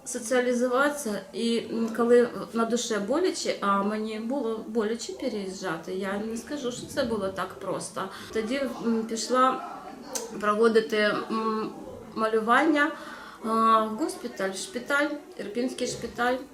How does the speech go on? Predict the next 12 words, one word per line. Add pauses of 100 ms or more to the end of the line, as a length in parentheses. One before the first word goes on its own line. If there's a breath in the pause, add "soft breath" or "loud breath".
(600 loud breath)
І
два
роки
ми
там
малювали. (400)
Тоді
ще
це
називалось
ато, (440)
да?